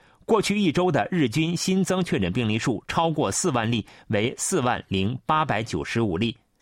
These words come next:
当天危重病例为二百九十例，死亡者新增四十一人。今年第三季度，现代汽车的氢能汽车销量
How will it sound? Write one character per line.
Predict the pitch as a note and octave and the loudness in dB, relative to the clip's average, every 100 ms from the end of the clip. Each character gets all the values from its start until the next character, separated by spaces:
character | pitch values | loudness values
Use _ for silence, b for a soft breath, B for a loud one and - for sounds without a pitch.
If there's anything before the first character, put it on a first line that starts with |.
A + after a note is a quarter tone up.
| - | -6
当 | - D#3 | -2 0
天 | E3 D#3+ B B B | 0 -2 B B B
危 | G3 | 2
重 | A3 D3+ | 4 2
病 | D#3+ D3 | 2 2
例 | C#3+ - | 0 -2
为 | G2 G#2 | -2 0
二 | D#3+ C3 | 0 0
百 | A2+ B2 | 0 0
九 | F#2+ | -2
十 | D#2 A2 | -2 0
例， | D3+ C#3 b | 0 0 b
死 | - - | -6 0
亡 | A2+ E3 | 2 2
者 | C3 G2 | 0 -2
新 | - D#3 | -2 0
增 | C#3+ D3+ D3+ | 0 0 0
四 | - | -2
十 | A2 G#2 | 0 0
一 | D3+ | 2
人。 | D3+ F2 - - _ _ _ _ _ _ _ _ _ _ _ _ _ _ _ _ _ _ _ _ - | 2 0 -4 -20 _ _ _ _ _ _ _ _ _ _ _ _ _ _ _ _ _ _ _ _ -4
今 | A3 | 0
年 | G#3 E3 | 2 2
第 | F3+ | 2
三 | F#3 G#3 | 2 2
季 | G3+ F#3 | 2 2
度， | D#3+ - | 2 0
现 | - G3+ | 0 0
代 | D3+ C3+ | 2 0
汽 | - | 0
车 | C3 D3+ | 0 2
的 | B2+ G#2 | 2 2
氢 | - G3+ F#3+ | 0 0 2
能 | G2+ B2 | 0 0
汽 | - | -2
车 | G#2 A#2+ | 0 0
销 | A#2+ D3 | 2 2
量 | D#3+ A2+ | 2 0